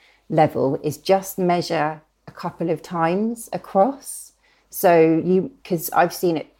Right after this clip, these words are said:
I've seen sort of two, three, four centimetres difference from one side of a window to the other. Um, in which case I'd probably find a happy medium and maybe just find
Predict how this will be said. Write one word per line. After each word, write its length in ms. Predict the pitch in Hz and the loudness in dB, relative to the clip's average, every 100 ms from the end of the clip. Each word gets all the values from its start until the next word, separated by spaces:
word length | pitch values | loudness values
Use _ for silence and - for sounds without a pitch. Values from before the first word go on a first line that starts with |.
| - | -8
I've 140 | 165 | -8
seen 180 | - 175 | -6 -8
sort 180 | - 156 | -4 -6
of 120 | 151 | -6
two, 240 | - 147 | -8 -8
three, 420 | 143 165 165 156 143 | -6 -6 -4 -4 -6
four 200 | 170 151 | -2 -2
centimetres 800 | 151 156 151 143 135 - 147 - | -2 -6 -6 -6 -6 -6 -14 -12
difference 840 | 180 - - 196 233 - - - _ _ _ - | -16 -8 -4 -4 -6 -12 -18 -18 _ _ _ -2
from 200 | 175 165 | 0 2
one 220 | 160 151 | 2 0
side 300 | 151 156 156 | 0 -2 -2
of 40 | |
a 80 | 151 | -4
window 460 | 143 151 151 151 143 | -6 -6 -8 -10 -10
to 160 | - | -10
the 160 | 160 156 | -2 2
other. 420 | 143 - - - _ _ _ _ 165 | 2 -2 -14 -16 _ _ _ _ 0
Um, 180 | 156 160 | 2 2
in 140 | 165 | 4
which 180 | 160 - | 4 2
case 300 | 165 151 170 | -4 -2 -4
I'd 140 | 147 | -6
probably 760 | 180 165 156 160 151 147 143 147 _ _ _ _ _ | -2 -2 0 0 0 -2 -4 -10 _ _ _ _ _
find 240 | 175 165 151 | -2 0 0
a 40 | |
happy 300 | 151 165 170 | -4 -8 -4
medium 600 | 160 151 147 151 147 143 143 | -2 0 0 0 -2 -4 -6
and 160 | 143 147 | -4 -2
maybe 240 | 147 147 | -2 -2
just 240 | 147 147 | -8 -8
find 500 | 156 147 143 147 147 | -4 -2 0 -4 -8